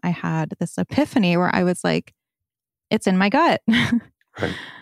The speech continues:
Speaker 1: That's where I felt it. But, you know, it's like a whole, it manifested as kind of a full body tension, anxiety thing, um, no matter what I was doing.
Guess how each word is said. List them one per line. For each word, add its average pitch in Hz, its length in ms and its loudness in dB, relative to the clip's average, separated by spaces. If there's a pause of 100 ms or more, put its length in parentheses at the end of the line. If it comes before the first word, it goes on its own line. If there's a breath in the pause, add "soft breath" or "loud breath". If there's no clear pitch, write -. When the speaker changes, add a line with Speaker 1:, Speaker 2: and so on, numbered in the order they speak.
(320 loud breath)
Speaker 1:
That's 190 260 0
where 214 100 2
I 190 100 2
felt 208 380 -2
it. 175 320 0
But, 175 160 0
you 190 80 0
know, 170 120 0
it's 165 140 -4
like 180 100 -4
a 165 100 -2
whole, 190 680 0 (760)
it 190 120 -2
manifested 196 680 -2
as 170 140 -6
kind 165 200 -4
of 160 100 -4
a 160 80 -4
full 175 480 -2
body 156 800 -4 (920)
tension, 160 800 -4
anxiety 160 1000 -4 (540)
thing, 156 560 -2
um, 170 380 -6
no 196 100 0
matter 180 260 0
what 160 120 -2
I 104 80 -4
was - 180 -6
doing. - 440 -6